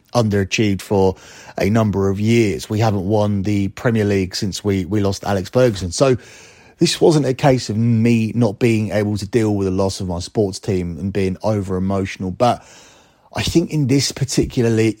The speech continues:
this particular year, I think I just put way, way too much invo-, emotional investment into the Green Bay Packers.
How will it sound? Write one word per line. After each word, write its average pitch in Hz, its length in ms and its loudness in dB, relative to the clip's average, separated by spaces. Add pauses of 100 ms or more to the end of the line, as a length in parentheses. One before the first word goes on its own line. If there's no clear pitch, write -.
(120)
this 113 240 0
particular 110 520 -2
year, 107 400 2 (640)
I 113 100 2
think 113 200 0
I 107 100 2
just 95 180 -6
put 80 200 -2
way, 101 920 0
way 101 600 0
too 110 160 -4
much 95 260 -4
invo-, 101 680 -2
emotional 104 560 0
investment 92 560 -4
into 98 500 -2
the 95 120 -6
Green 101 260 0
Bay 90 140 -2
Packers. 110 540 -2